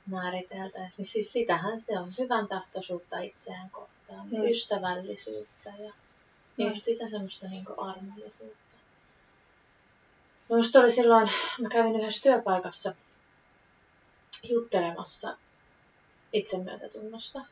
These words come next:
Speaker 2: Mm.
Speaker 1: Niin jotenkin musta niinku tää, mä en tiedä, onko se tää aika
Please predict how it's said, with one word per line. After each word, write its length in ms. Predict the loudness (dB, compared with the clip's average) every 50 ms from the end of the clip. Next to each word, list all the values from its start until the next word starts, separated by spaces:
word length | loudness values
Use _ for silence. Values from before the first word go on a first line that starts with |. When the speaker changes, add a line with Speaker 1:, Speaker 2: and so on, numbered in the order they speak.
| _ _ _ _ _ _ _ _ -14
Speaker 2:
Mm. 200 | -12 -12 -12 -14 -18 _ _ _ _ _ _ _ _ _ _ _ _ _ _ _ _ _ _ _
Speaker 1:
Niin 320 | -6 -4 -4 -4 -4 -8 -6 -4
jotenkin 640 | -2 -2 0 -2 -2 -2 -2 -4 -4 -4 -4 -8 -10 _ _ _ _ _ _ _ _ _ _ _ _ _ _ _ _ _ _ _ _ _
musta 160 | -14 -8 -6
niinku 240 | -6 -4 -4 -6 -10 -12 _ _ _ _ _ _ _ _ _ _ -2
tää, 140 | 2 2 2 2 2 -2 -10 _ _ _ _ _ _ _ _ _ _ -2
mä 60 | 0
en 60 | 0 2
tiedä, 140 | 4 4
onko 160 | 4 2 2 0
se 100 | -2 -2
tää 300 | 0 0 0 0 0 2 2
aika 680 | 4 4 4 4 2 2 -2 -2 0 0 0 0 -2